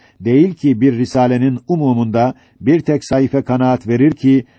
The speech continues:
tesadüf karışamaz. Haddi değildir. Çünkü misil olarak iki üç kelime bulunur. Birbirine bakar öyle bir vaziyette ki zahiren bir kastı iraye ediyor. Mesela şimdi bakıyoruz şu sayfede yaş lafzı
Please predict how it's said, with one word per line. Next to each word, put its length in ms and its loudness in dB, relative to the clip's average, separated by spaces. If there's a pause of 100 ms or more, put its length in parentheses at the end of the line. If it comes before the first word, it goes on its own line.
(100)
tesadüf 520 -2
karışamaz. 640 -2 (280)
Haddi 400 0
değildir. 520 2 (260)
Çünkü 300 -2
misil 280 -2
olarak 380 2 (100)
iki 240 -4
üç 200 -2
kelime 360 0
bulunur. 420 -6 (280)
Birbirine 560 0
bakar 400 -2
öyle 280 2
bir 100 2
vaziyette 640 0
ki 200 2 (280)
zahiren 680 0
bir 160 0
kastı 360 -4
iraye 560 0
ediyor. 420 -6 (1040)
Mesela 560 -2 (200)
şimdi 380 -2
bakıyoruz 540 2
şu 140 -8
sayfede 680 0
yaş 420 -2
lafzı 520 -2